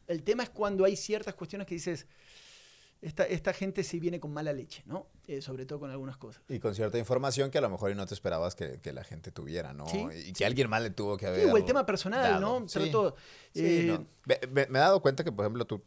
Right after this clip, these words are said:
Speaker 2: esta parte familiar está muy escondida, ¿no?
Speaker 1: Totalmente,
Speaker 2: La mía
Speaker 1: totalmente.
Speaker 2: también.
Speaker 1: Totalmente.
Speaker 2: Imagínate, o sea, expones a gente que nada que ver
Speaker 1: Sí.
Speaker 2: en esta bola de tonterías, estupidez que muchos se avientan. Pues yo trato de guardarla.
Speaker 1: Y hablando, ¿sabes qué? Ahora, bueno, tú estás metido en campaña, se ha hablado estas,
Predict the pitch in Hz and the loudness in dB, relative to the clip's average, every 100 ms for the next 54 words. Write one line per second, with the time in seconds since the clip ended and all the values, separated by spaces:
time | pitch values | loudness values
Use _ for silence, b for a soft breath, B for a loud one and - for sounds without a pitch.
0 | - - 107 90 98 113 104 87 90 104 | -16 -2 -2 0 -2 -2 -4 -2 -2 -2
1 | 90 82 80 69 - 90 101 120 - 170 | -6 -8 -10 -12 -12 -10 -6 -6 -4 -4
2 | 135 156 127 117 113 - 87 92 139 123 | -2 -2 -4 -6 -12 -10 -4 -2 -2 -2
3 | 98 85 - - 139 143 135 127 120 - | -4 -4 -8 -8 -6 -6 -6 -6 -10 -10
4 | 131 135 - 67 - - 58 67 - 107 | -8 -8 -10 -12 -12 -14 -16 -10 -6 -6
5 | 98 92 98 92 95 - 92 90 123 135 | -4 -6 -6 -6 -6 -4 -2 0 -2 -4
6 | B B B _ - 76 73 76 73 73 | B B B _ -12 -10 -10 -12 -12 -12
7 | 78 71 - 90 95 90 87 87 95 98 | -12 -8 -6 -4 -4 -6 -8 -6 -6 -6
8 | - 92 92 92 76 85 - 104 104 98 | -8 -8 -8 -8 -10 -12 -8 -6 -4 -4
9 | 104 117 - b b _ - 82 131 - | -4 -4 -10 b b _ -10 -2 0 0
10 | 67 67 71 85 101 - - 196 202 220 | -4 -6 -4 -2 -2 -6 -8 0 0 2
11 | 294 349 262 214 233 247 247 226 175 185 | 2 0 -4 -2 -4 -4 -6 0 2 2
12 | 196 160 160 - 196 190 160 240 - 208 | 2 0 -2 -6 -4 -2 -2 -6 -6 -4
13 | 170 190 196 156 156 180 175 165 160 170 | -2 -2 -2 -4 -2 0 0 -4 -4 0
14 | 180 208 208 185 151 165 - | 0 2 2 0 -2 -8 -8